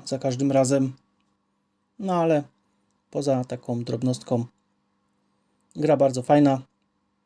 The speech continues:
bardzo tania. Warto się rozejrzeć, poszukać. Oczywiście, jeżeli u nas coś takiego traficie za parę złotych, to kupujcie. A jeżeli nie, to rozejrzyjcie się właśnie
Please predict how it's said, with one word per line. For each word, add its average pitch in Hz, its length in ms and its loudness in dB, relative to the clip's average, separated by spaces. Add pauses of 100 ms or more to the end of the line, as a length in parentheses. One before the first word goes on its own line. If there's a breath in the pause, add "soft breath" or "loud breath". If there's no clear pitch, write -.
(100)
bardzo 143 360 0
tania. 139 460 2 (1160)
Warto 139 340 -2
się 139 160 0
rozejrzeć, 160 540 2 (840)
poszukać. - 540 -2 (840)
Oczywiście, 160 420 -2
jeżeli 139 380 0
u 147 80 -2
nas 135 180 -2
coś 139 140 -8
takiego 135 280 -2
traficie 131 500 -2 (760)
za 135 160 -6
parę 135 240 4
złotych, 139 320 -2
to 123 220 0 (800)
kupujcie. 214 480 0 (680)
A 180 100 -4
jeżeli 170 300 0
nie, 160 140 -4
to 143 260 -2
rozejrzyjcie 135 520 -4
się 131 120 -8
właśnie 127 320 -6